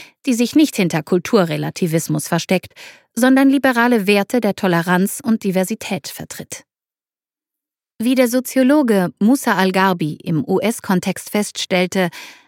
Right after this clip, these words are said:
waren migrantische Gruppen, die Trump unterstützten, von wirtschaftlichen und politischen Interessen geleitet.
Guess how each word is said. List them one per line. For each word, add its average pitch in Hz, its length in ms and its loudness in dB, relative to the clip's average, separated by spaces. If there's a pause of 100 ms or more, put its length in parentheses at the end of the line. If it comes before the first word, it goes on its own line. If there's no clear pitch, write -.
(180)
waren 269 320 2
migrantische 269 560 0
Gruppen, 208 420 0
die - 200 -12
Trump 269 300 2
unterstützten, 196 840 -2 (360)
von 247 240 2
wirtschaftlichen 285 680 0
und 226 180 -2
politischen 220 500 0
Interessen 220 560 -2
geleitet. 139 560 -10